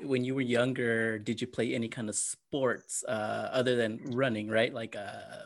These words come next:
basketball, football, anything like that. But, uh, as I was reading a little bit about your bio, correct me if I'm wrong, you're a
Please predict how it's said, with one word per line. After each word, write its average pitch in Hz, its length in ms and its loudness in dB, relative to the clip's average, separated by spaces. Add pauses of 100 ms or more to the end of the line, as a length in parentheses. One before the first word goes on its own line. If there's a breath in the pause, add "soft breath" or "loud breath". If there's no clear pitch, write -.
(120)
basketball, - 400 -6
football, 117 320 -2
anything 117 280 -6
like 107 160 -6
that. 113 200 2 (400 loud breath)
But, 113 280 8
uh, 120 40 0
as 117 320 4
I 120 40 10
was 117 140 4
reading 143 220 4
a 120 40 2
little 135 160 0
bit 123 120 4
about 110 280 0
your 120 160 0
bio, 113 640 2
correct 196 300 4
me 156 80 4
if 135 100 2
I'm 113 100 0
wrong, 123 240 0
you're 165 300 0
a 120 400 -2